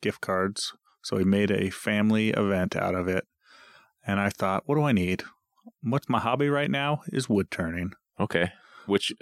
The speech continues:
Speaker 2: means?
Speaker 1: Which means I need a book about wood turning to throw in the pile. Not one that I'm gonna read, but, you know, to lay around.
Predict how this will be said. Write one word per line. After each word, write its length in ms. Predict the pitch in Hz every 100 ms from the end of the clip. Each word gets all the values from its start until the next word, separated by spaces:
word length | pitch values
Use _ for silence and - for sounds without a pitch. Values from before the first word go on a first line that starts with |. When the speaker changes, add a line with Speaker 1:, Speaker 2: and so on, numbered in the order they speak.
| -
Speaker 2:
means? 680 | 87 90 87 90 113 - - -
Speaker 1:
Which 260 | 107 101 101
means 480 | 95 95 101 - - -
I 160 | 98 98
need 220 | 98 98
a 80 | 98
book 320 | 95 87 -
about 260 | 95 92 -
wood 220 | 101 90
turning 460 | - 90 87 90 -
to 100 | 117
throw 260 | - 117 113
in 60 |
the 60 | 113
pile. 380 | - 98 101 107
Not 160 | 160
one 200 | 175 175
that 100 | 160
I'm 80 | 143
gonna 160 | 131 107
read, 480 | 104 110 117 123
but, 220 | 123 107 -
you 100 | 117
know, 220 | 95 98 - _ -
to 200 | 156 131
lay 260 | 123 110
around. 560 | 107 101 98 107 117